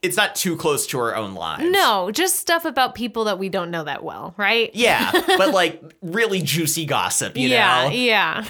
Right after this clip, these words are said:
Speaker 1: So, yeah, that kind of tendency of, like, being fascinated by strangers' lives, 'cause at this point, they
Speaker 2: Yeah.
Speaker 1: are strangers to Will.
Speaker 2: Yeah.
Speaker 1: Uh, so there is that, like, relatability to Will's shittiness that I love.
Speaker 2: Mm-hmm. And, you know,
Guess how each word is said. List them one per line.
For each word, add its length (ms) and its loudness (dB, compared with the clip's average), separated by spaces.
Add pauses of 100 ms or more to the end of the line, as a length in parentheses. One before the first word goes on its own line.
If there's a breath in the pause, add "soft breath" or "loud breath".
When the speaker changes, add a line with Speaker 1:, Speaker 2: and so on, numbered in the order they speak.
Speaker 1:
So, 400 4
yeah, 280 4
that 240 2
kind 180 0
of 80 -4
tendency 640 -2
of, 160 -2
like, 520 -2
being 220 -2
fascinated 800 -2
by 280 -4
strangers' 680 -6
lives, 560 -4
'cause 140 -6
at 100 0
this 140 -2
point, 260 -4
they 120 0
Speaker 2:
Yeah. 160 0
Speaker 1:
are 40 0
strangers 580 -6
to 120 -12
Will. 400 -12
Speaker 2:
Yeah. 340 -2 (320 loud breath)
Speaker 1:
Uh, 360 0
so 180 -4
there 100 2
is 280 -2
that, 200 2
like, 120 -2
relatability 880 -4
to 100 -10
Will's 340 -6
shittiness 560 -8
that 120 -6
I 100 -4
love. 340 -12
Speaker 2:
Mm-hmm. 680 -4 (500 loud breath)
And, 440 0 (100)
you 120 -2
know, 440 -2